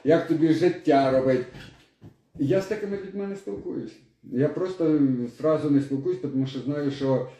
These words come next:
е, такі люди, вони також существують, і вони не несуть нічого мені, наприклад, е, хорошого. Вони не несуть, вони осуждають постійно других. В мене навіть і знайомих є такі.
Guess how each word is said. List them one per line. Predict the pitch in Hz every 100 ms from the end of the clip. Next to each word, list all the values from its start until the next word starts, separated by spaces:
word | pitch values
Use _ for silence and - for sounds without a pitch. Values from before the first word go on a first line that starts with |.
| _ _
е, | - 117 120
такі | 120 135 139
люди, | 139 -
вони | 156 143 135
також | 139 135 131
существують, | - 127 123 117 139 165 147 -
і | 139 135
вони | 131 139 143
не | 143
несуть | 139 - 151 143
нічого | 135 147 131 127
мені, | 135 135 143
наприклад, | 135 113 120 120 120 117 -
е, | 123 117 113 110
хорошого. | 131 120 101 92 85 -
Вони | 120 165
не | 156
несуть, | 143 135 - 143 143 - - - _ _ _ -
вони | 123 170 151
осуждають | 139 160 139 165 160 135
постійно | 135 - 123 120 107
других. | 107 92 71 - _ _ 113
В |
мене | 156 180
навіть | 165 156 147
і | 143
знайомих | 165 160 113 101 110
є | 95
такі. | - 107 104